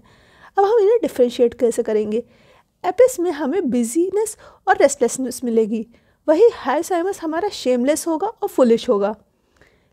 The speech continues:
लैकेसिस बहुत ही सार्कास्टिक होगा, जो कि दूसरों को टेढ़े मेढ़े कमेंट्स करता रहेगा। उसी जगह सल्फर बहुत ही क्वारलसम नेचर का मिलेगा।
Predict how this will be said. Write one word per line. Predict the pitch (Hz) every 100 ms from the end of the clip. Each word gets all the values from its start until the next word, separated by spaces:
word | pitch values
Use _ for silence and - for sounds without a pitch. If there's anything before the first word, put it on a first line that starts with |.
| -
लैकेसिस | 269 320 392 480 403
बहुत | 330 302
ही | 466
सार्कास्टिक | 359 294 277 254 294 247
होगा, | 240 311
जो | - 415
कि | 453
दूसरों | 392 311 - 330
को | 330 415
टेढ़े | 359 320 339
मेढ़े | 349 427
कमेंट्स | 311 220 214
करता | - 220 233
रहेगा। | 233 220 233 240 - - _ -
उसी | 339 480 466 415
जगह | 302 233 277 - _ _
सल्फर | - 330 330 - 339 269
बहुत | 269 262
ही | 427
क्वारलसम | - - 269 269 285 392 370
नेचर | 214 - 226
का | 220
मिलेगा। | 220 220 233 220